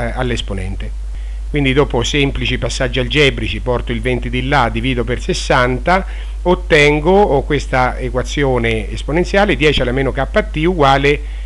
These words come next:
eh, sei sessantesimi, cioè zero uno, cioè un decimo, cioè dieci alla meno uno, tutti i modi equivalenti di scrivere la stessa cosa. Questo è un caso molto particolare, molto semplice, perché il risultato è anche lui una potenza del dieci. A questo punto abbiamo l'uguaglianza fra due potenze,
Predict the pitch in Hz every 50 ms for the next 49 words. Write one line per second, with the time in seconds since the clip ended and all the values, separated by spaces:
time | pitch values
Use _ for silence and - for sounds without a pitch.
0 | - - - 127 127 120 - - 147 139 127 - 131 - - 135 120 113 120 110
1 | - - 117 113 110 - 139 127 113 104 127 131 127 131 139 156 165 143 120 110
2 | - 120 127 147 160 143 127 127 131 127 - 131 117 117 110 113 117 110 117 120
3 | 110 - 117 113 117 120 123 135 131 127 135 147 156 151 147 117 113 - 135 123
4 | 131 131 120 117 117 107 117 147 147 151 135 123 123 123 117 127 123 123 127 -
5 | - - 117 117 113 120 117 117 113 110 - - - 107 - - 113 110 110 113
6 | 104 98 - - 95 101 - - - - - - - - - - - 160 160 -
7 | - 147 139 - 156 143 - 147 139 151 151 131 135 123 127 131 - - 143 123
8 | 151 147 151 156 143 131 127 131 127 123 190 160 - 175 151 147 151 - 160 170
9 | 151 202 196 151 143 147 127 - - 165 156 143 131 113 - - 127 135 127 127
10 | 120 120 113 113 131 - - 185 180 170 - 156 156 165 165 151 165 156 135 135
11 | 135 127 123 127 131 - - 135 131 127 123 113 120 127 135 143 156 170 160 139
12 | 131 123 113 120 117 123 120 113 - - 113 113 113 110 113 107 101 101 - -
13 | 107 - - 127 - - 160 151 147 175 160 147 131 139 123 120 139 143 131 120
14 | 117 117 117 120 113 127 127 127 135 147 135 123 120 117 - 123 107 - - 113
15 | 110 110 123 143 147 - 151 135 120 - 120 110 104 107 107 - - 175 185